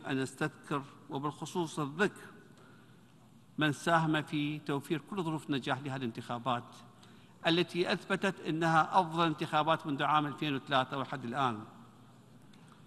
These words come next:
وخص بالذكر المرجع الأعلى السيد السيستاني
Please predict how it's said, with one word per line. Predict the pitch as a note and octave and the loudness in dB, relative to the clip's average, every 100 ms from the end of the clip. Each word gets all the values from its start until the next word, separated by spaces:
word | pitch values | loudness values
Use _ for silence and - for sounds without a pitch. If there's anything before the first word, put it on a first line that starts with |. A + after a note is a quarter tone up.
| - E3 | -14 -4
وخص | D3 F3+ - | 2 2 2
بالذكر | E3 D3 D#3+ E3 D#3 - - - - - - D3+ | 0 2 0 0 -2 -6 -20 -20 -20 -20 0 2
المرجع | D3 D#3 F3 C#3+ D3 | 4 8 8 6 2
الأعلى | C#3 D3+ E3 C#3+ C#3+ C#3 C3+ - - C#3+ | 2 6 6 8 6 4 -4 -14 -4 -4
السيد | - - G3+ D#3+ | -2 0 0 0
السيستاني | D3+ D#3+ - D#3+ D#3 C#3 C#3 C3+ | -2 -6 -4 6 8 8 2 0